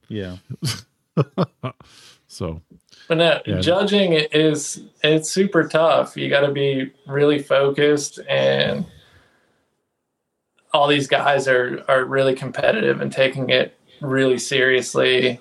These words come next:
Speaker 3: And, uh, yeah, it's, it's definitely stressful for sure up there.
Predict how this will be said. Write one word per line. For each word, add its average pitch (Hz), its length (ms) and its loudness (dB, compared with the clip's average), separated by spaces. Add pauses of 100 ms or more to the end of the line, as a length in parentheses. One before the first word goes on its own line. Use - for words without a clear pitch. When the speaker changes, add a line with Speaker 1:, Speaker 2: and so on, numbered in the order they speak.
(220)
Speaker 3:
And, 120 380 0
uh, - 360 0 (600)
yeah, 156 140 2
it's, 139 340 0
it's 147 180 -8
definitely 185 420 2
stressful 143 680 0
for 156 160 -8
sure 147 320 2
up - 140 -2
there. 139 320 0